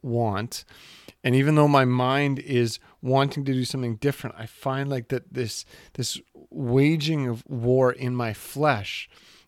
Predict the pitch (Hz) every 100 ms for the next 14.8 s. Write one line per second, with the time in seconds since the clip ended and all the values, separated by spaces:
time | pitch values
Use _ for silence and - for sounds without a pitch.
0 | - 135 123 123 123 113 113 131 107 90
1 | _ _ _ _ _ _ - - 123 123
2 | 120 180 - - - - - 131 165 190
3 | 175 123 143 147 127 113 120 113 117 139
4 | - 120 139 123 107 - - - - -
5 | 127 127 127 - - _ _ _ - -
6 | 143 - - 185 196 151 127 127 117 117
7 | 110 _ _ _ _ _ _ _ 175 131
8 | 120 113 131 143 127 - - 151 156 147
9 | - - 120 120 120 - 117 117 117 123
10 | 123 117 - 131 123 113 - 117 110 -
11 | 143 123 120 131 135 120 110 - 120 120
12 | 107 - - 107 127 143 151 - 117 -
13 | 120 120 127 117 131 117 117 123 123 127
14 | 117 113 104 - 135 - 104 98